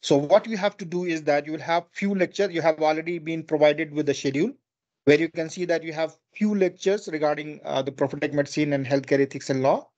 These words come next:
Two main things are the P P L sessions that we are going to have for the prophetic medicine and one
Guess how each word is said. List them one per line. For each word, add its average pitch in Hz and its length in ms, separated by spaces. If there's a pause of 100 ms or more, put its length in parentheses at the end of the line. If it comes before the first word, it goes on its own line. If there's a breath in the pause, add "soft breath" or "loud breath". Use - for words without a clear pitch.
(580)
Two 226 160
main 202 380
things 214 380
are 160 320 (100)
the 151 100
P 175 200
P 185 140
L 180 80
sessions 175 500
that 143 360
we 147 100
are 147 80
going 151 260
to 151 60
have 143 220
for 147 80
the 135 100
prophetic 165 380
medicine 190 540
and 147 240
one 165 340